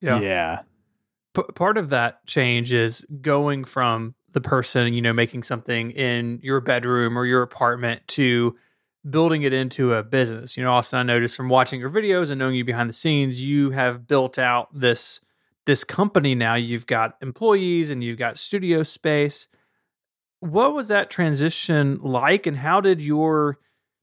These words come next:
Speaker 1: how did your use of technology or, or some of your workflows need to change a little bit as you went from kinda, "Hey, I'm just here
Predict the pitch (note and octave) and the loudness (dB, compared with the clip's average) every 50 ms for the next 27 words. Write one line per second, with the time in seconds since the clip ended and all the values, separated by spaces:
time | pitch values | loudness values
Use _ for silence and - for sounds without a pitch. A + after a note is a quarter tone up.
0 | _ _ _ _ _ _ _ - - F3+ G#3 G#3+ G#3 G3+ F3+ E3 D#3 E3 D3+ F3+ | _ _ _ _ _ _ _ -6 -2 -2 0 0 2 2 2 2 2 0 -2 -2
1 | C#3+ - D#3 C3 - C3 B2 B2+ C#3+ D3+ C#3 C3+ C#3 C#3 C3+ C3 C3 - C3+ B2 | -2 0 -2 -2 0 0 0 2 2 0 0 -2 0 0 0 0 0 -2 -4 -6
2 | A#2 - C#3 C3+ C3+ B2 A#2+ B2 B2+ B2+ A#2+ A#2+ A#2+ B2 B2 - - C3 B2 B2 | -6 -4 -2 -2 -2 -2 -2 0 0 0 2 2 0 0 0 -2 -2 0 2 2
3 | A#2+ A#2 A#2 - - _ _ _ _ _ _ _ _ _ _ _ _ _ _ - | 2 0 -4 -8 -14 _ _ _ _ _ _ _ _ _ _ _ _ _ _ -6
4 | D3+ C#3 C3+ C3 - C3+ A#2+ - - - - C#3 C3+ C#3+ D3 D3+ D#3 D#3 D3 C#3 | -2 0 0 0 0 -2 -2 -2 -4 -4 -2 0 0 2 2 2 2 0 0 -2
5 | C#3 - C3 B2 B2 A#2+ A#2+ A#2 A2+ A#2 B2+ A#2 A2+ B2 - C3+ B2+ A#2 A#2+ B2 | -4 -4 -2 2 2 2 2 2 0 0 0 0 0 0 0 -2 -2 -2 0 -2
6 | A#2+ A#2 A#2 B2 B2 B2 - - - B2 A#2 A2+ A2+ B2 - - - C3 A#2+ A#2+ | -2 0 2 0 0 0 -2 -2 -2 0 0 0 -2 -6 -10 -6 -4 -2 -2 -2
7 | A#2+ - - - - D3+ D3+ D3 C#3+ C#3 C#3 C3 C3 _ _ _ _ - - C3+ | -2 -6 -8 -8 -4 -2 0 2 2 2 0 0 -4 _ _ _ _ -2 0 0
8 | C3 C3 B2 - - C#3+ C3+ C3 C3 B2+ C3 B2+ | 0 0 -2 -2 -2 0 0 2 2 2 0 -2